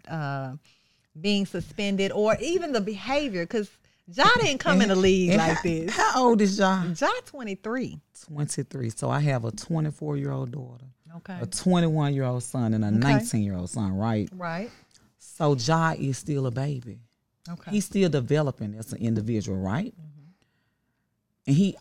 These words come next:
Speaker 2: he's also, like you said, the face of the franchise, right?
Speaker 1: Mm-hmm.
Speaker 2: So he's going to need interventions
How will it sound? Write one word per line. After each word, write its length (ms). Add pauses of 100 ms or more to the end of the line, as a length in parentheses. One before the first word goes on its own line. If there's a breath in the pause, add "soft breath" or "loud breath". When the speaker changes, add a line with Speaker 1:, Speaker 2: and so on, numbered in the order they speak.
Speaker 2:
he's 320
also, 440
like 300
you 80
said, 200
the 60
face 380
of 80
the 60
franchise, 800
right? 300
Speaker 1:
Mm-hmm. 380 (260 soft breath)
Speaker 2:
So 200
he's 240
going 220
to 40
need 280
interventions 880